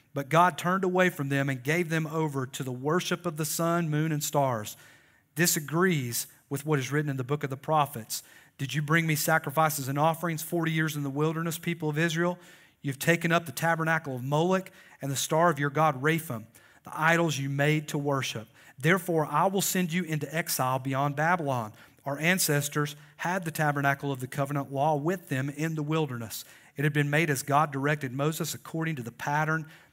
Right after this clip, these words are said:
he had seen. Now he starts to reference David and Solomon. Y'all still with me? Say amen. I'm gonna drink this pitcher of water. This is a lot of scripture, isn't it? So,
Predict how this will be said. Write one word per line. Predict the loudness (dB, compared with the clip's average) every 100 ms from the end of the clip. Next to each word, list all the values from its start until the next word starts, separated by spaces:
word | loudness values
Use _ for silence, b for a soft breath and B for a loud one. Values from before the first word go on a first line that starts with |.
| B
he | 0
had | 2 2
seen. | 0 -2 -2
Now | 0 2
he | 0
starts | 0 -2 -2
to | -6
reference | -4 -4 -4 -6 -8 -10 B B -4
David | 0 0 0
and | -2
Solomon. | 2 2 0 -6 -12 B B
Y'all | -4 0 2
still | 2 2
with | 4 2
me? | 0
Say | 0 2 4
amen. | 4 4 2 -2 -20 B B B
I'm | -6 -2
gonna | 0
drink | 0 0
this | -2 -2
pitcher | -2 -2 -2
of | -2
water. | 4 6 4 2
This | -2 0
is |
a | 2
lot | 6 6
of | 6
scripture, | 2 2 2 0 -2
isn't | -2 -2
it? | -6 -4
So, | -4 -2